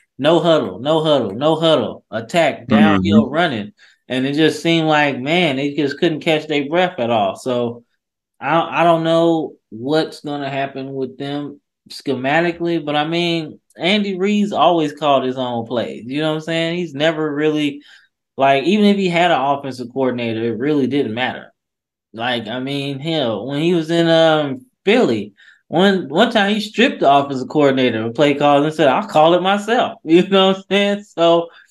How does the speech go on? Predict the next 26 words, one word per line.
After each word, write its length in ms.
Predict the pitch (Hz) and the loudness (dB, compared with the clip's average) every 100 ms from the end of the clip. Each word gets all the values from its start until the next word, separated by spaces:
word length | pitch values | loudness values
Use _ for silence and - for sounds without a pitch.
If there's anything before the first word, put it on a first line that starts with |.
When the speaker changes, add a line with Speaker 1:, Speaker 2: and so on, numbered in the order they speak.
| _ - _ _ _ _ | _ -20 _ _ _ _
Speaker 1:
you, 220 | 170 180 156 | 0 0 4
you 220 | 175 185 | 4 6
know, 280 | 180 180 175 | 6 4 2
so 480 | 170 156 156 156 - _ _ - | 0 0 0 -4 -12 _ _ -2
I 180 | 160 | 0
just 240 | 160 151 - | 0 -4 -4
think, 280 | 156 151 - | -4 -4 -2
I 120 | 160 | 0
just 200 | 170 - | 0 -2
think 180 | 156 143 | -4 -2
it'll 220 | 151 135 | 0 -2
be, 460 | 123 131 131 120 120 - _ _ _ _ _ _ _ | 0 2 2 0 -4 -10 _ _ _ _ _ _ _
it'll 160 | 220 208 | 0 4
be 140 | 170 | 4
an 100 | 156 | 4
interesting 460 | 135 127 120 117 107 | 2 0 0 -2 -6
game, 340 | 107 101 95 | -4 -4 -4
but 100 | 117 | 0
I 60 | 135 | 0
still 380 | 135 151 131 120 | 0 2 2 2
think, 340 | 117 110 104 - | -2 -4 -8 -8
I 80 | |
still 320 | 117 - 135 104 | -6 0 0 0
think 180 | 113 | -8
the 120 | 107 104 | -8 -8
Chiefs 440 | - 127 117 - | -2 -2 -2 -6